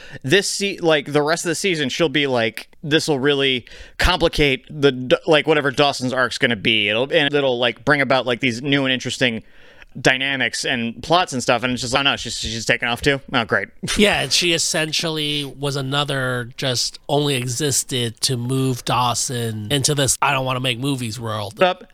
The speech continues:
Speaker 1: to get him to, to, uh, tear posters <laughs> off his wall, and then
Speaker 2: Which,
Speaker 1: now
Speaker 2: hey,
Speaker 1: she's
Speaker 2: listen,
Speaker 1: off.
Speaker 2: anybody who's here to, like, discourage Dawson to do any kind of art form, I'm for.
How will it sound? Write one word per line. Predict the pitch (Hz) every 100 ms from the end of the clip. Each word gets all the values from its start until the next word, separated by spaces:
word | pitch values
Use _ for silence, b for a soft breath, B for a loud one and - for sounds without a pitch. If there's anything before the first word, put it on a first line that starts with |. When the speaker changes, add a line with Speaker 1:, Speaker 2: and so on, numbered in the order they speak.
| -
Speaker 1:
to | 180
get | 160 175
him |
to, | 170 160 151 151
to, | -
uh, | 180 165
tear | 156 165
posters | 175 165 190 -
<laughs> |
off | -
his | 208 208
wall, | 208 190 196 226
and | 190 175
then | 180
Speaker 2:
Which, | 175
Speaker 1:
now | 175
Speaker 2:
hey, | 170
Speaker 1:
she's | 190
Speaker 2:
listen, | 220 156
Speaker 1:
off. | 113
Speaker 2:
anybody | 175 190 160 147 127
who's | 117 123 113
here | 127 117 98
to, | - 113
like, | 101 95 95 _
discourage | - 120 143 110 98
Dawson | 123 98 - 104
to |
do | 104 113
any | 107
kind | 98 107
of | 98
art | 101 -
form, | 107 95 - -
I'm | 175 160
for. | 175 156 113 -